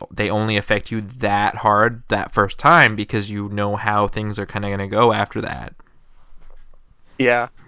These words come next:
Speaker 2: that's, that, I have to, to echo that, um, that sentiment, but I think, I think my choice,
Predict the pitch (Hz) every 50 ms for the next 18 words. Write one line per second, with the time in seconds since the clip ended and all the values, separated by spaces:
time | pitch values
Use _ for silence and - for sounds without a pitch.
0 | - - 143 156 151 - - - 165 160 165 143 - 139 135 156 160 135 147 143
1 | 143 156 165 - - 143 135 127 123 120 110 - - 123 117 117 - 123 127 -
2 | 131 123 117 113 117 117 117 117 113 101 - - - 117 117 113 113 113 110 113
3 | 110 110 - - - - - - - - - - - - - - 131 127 127 -
4 | - 139 131 127 120 139 120 117 117 113 - _ _ - 139 135 131 127 - -
5 | - _ _ _ _ _ _ _ - - 156 160 220 240 233 - - 180 165 160
6 | - - - 151 143 139 139 156 180 202 214 226 233 240 220 - - - 226 226
7 | 233 233 247 226 - - - -